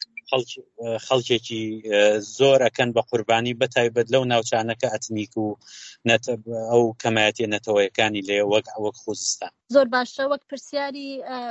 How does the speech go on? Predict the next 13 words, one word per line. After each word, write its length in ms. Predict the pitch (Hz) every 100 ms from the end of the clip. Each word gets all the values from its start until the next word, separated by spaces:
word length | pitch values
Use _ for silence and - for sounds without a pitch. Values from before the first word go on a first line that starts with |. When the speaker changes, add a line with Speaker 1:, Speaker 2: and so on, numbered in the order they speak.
| 226
Speaker 2:
کۆتایی، 680 | _ 247 - 240 262 262 254
کاک 240 | - 254
ئەمین، 300 | 240 240 240 240 _ _ 240
بەڕای 300 | 277 294 294
ئێوە 240 | 311 294 269 226 202
دۆخەکە 520 | 277 254 - 240 285
بە 100 | 254
گشتی 340 | 233 247 269 233
بەرەو 200 | 233 233
کوێ 240 | - 269
دەچێ؟ 320 | 226 214 - 220
ئایا 280 | 214 220
حکوومەت 460 | 202 226 262 247 254